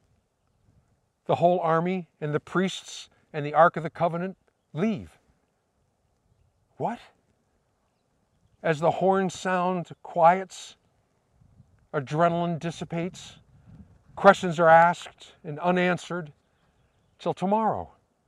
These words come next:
when it starts again. And the next day,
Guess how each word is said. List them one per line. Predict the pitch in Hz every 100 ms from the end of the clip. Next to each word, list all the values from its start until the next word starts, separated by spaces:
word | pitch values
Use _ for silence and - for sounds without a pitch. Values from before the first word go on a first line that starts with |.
| _ _ _
when | 165
it | 180
starts | - 180 180 -
again. | 190 214 156 92 - - _ _ - - - - - _ - - - _ 185
And | 175
the | 208
next | 226 - -
day, | 104